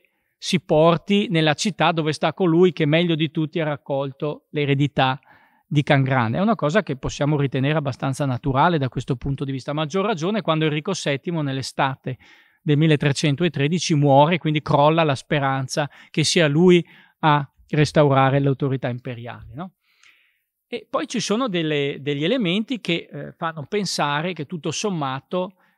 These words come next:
eh, il ruolo che Dan-, che Can Grande ha avuto per Dante sia stato davvero così importante. Il canto diciassettesimo del Paradiso. Nel canto diciassettesimo del Paradiso, se qualcuno se lo ricorda, Dante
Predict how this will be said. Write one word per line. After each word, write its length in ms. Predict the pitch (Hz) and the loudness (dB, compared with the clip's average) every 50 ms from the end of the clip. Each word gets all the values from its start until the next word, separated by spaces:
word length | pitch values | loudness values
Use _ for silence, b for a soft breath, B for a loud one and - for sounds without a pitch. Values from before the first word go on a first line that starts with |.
| _ _ - | _ _ -12
eh, 380 | 151 147 139 135 147 - - _ _ _ _ | -10 -10 -8 -10 -12 -14 -18 _ _ _ _
il 160 | - 175 156 | -10 -8 -6
ruolo 640 | 147 147 160 180 180 180 175 160 147 131 123 120 b b b b b _ _ | -4 0 2 4 4 4 4 2 0 -2 -4 -6 b b b b b _ _
che 140 | - 160 143 | -10 -8 -4
Dan-, 420 | 127 156 165 175 170 160 151 139 - | -2 -2 0 0 -2 -2 -4 -6 -8
che 140 | _ - 147 | _ -8 -8
Can 180 | 135 - 139 131 | -6 -6 -6 -6
Grande 380 | 131 147 170 170 160 143 139 | -4 -2 -2 -2 -2 -2 -2
ha 60 | 143 139 | -2 -2
avuto 340 | 131 175 190 160 - 143 | -2 -2 -4 -4 -6 -8
per 160 | 127 - 190 180 | -6 -6 -6 -4
Dante 300 | 147 147 170 196 240 165 | -4 -4 -4 -4 -6 -6
sia 160 | - 165 131 | -6 -6 -6
stato 280 | - - 151 - 170 | -6 -6 -6 -6 -8
davvero 600 | 147 127 135 127 135 139 123 127 165 196 190 160 139 | -10 -10 -10 -6 -6 -6 -4 -2 -2 -2 0 -2 -2
così 220 | - 151 127 151 | -4 -4 -4 -4
importante. 580 | 147 127 - 156 131 - - 151 143 127 - - | -4 -4 -6 -8 -8 -6 -6 -6 -6 -6 -10 -12
Il 140 | - 175 - | -14 -12 -6
canto 320 | - 180 156 156 - 208 | -4 -4 -4 -2 -4 -6
diciassettesimo 800 | 185 185 - - 170 - - 185 151 - 143 135 123 147 147 147 | -6 -6 -6 -8 -8 -8 -8 -10 -10 -8 -10 -10 -10 -10 -10 -10
del 120 | 143 131 | -10 -10
Paradiso. 680 | - - 131 123 131 123 123 117 113 113 113 117 113 113 _ _ _ b b b b b b b | -10 -10 -8 -8 -8 -10 -12 -14 -14 -14 -14 -16 -16 -18 _ _ _ b b b b b b b
Nel 160 | - 175 165 | -10 -10 -8
canto 300 | - - 240 220 - 190 | -6 -4 -4 -4 -4 -4
diciassettesimo 640 | 156 147 - - 151 - - 165 - - 180 147 147 139 | -6 -6 -6 -8 -8 -8 -8 -8 -6 -6 -6 -6 -6 -8
del 60 | 123 | -8
Paradiso, 440 | - 151 170 233 180 170 202 220 190 | -6 -4 -4 -4 -4 -4 -6 -6 -6
se 120 | 131 156 143 | -8 -8 -8
qualcuno 380 | - 143 135 - 180 160 147 | -8 -8 -10 -8 -8 -8 -8
se 140 | 123 - 156 | -8 -6 -6
lo 100 | 143 151 | -4 -4
ricorda, 560 | 160 208 - - 160 147 147 143 156 202 196 | -4 -4 -4 -4 -2 -2 -2 -2 -4 -6 -6
Dante 600 | 151 180 175 165 147 135 123 - - 131 117 - | -4 -4 -6 -6 -6 -8 -10 -10 -12 -12 -12 -14